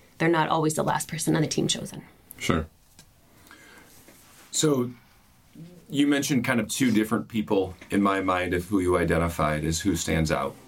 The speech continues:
Speaker 2: And sometimes they're the same person, but one of them is the player that is not as talented,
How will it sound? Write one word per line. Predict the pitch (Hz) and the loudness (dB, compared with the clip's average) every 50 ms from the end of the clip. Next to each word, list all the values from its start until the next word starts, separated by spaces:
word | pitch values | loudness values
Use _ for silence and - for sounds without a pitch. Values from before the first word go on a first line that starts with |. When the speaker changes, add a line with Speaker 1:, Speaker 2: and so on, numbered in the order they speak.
| - - - | -14 -8 -6
Speaker 2:
And | 95 - | -2 0
sometimes | - 120 120 110 117 110 101 101 87 | 0 2 2 2 0 0 -2 -2 -2
they're | 95 | -2
the | 90 90 | -4 -2
same | 87 - 90 80 82 | -2 0 0 0 0
person, | 80 92 90 87 - 110 107 117 120 120 - - - - - - - - - - - | 0 0 0 0 0 0 0 0 -2 -6 -12 -18 -20 -20 -18 -18 -20 -20 -20 -6 -2
but | - 107 - | 0 0 2
one | - 113 120 123 | 2 2 2 2
of | 120 104 | 2 2
them | 101 98 98 | 2 2 2
is | 98 95 95 92 - | 2 2 0 0 -2
the | 92 | -2
player | 87 - - 92 87 90 92 87 | -2 0 0 2 2 4 4 4
that | 87 85 85 | 2 4 2
is | 85 82 80 - - - - - - - - - - - - - - - - - - - - - - - - - | 2 2 0 -2 -6 -10 -14 -20 -20 -20 -20 -20 -20 -20 -20 -20 -20 -20 -20 -20 -20 -20 -20 -20 -20 -20 -12 -6
not | - 92 104 104 104 101 | -2 0 2 2 2 0
as | 98 - | -2 -2
talented, | - - 95 85 87 85 82 92 85 82 82 | -2 -2 0 0 0 0 2 2 0 0 -2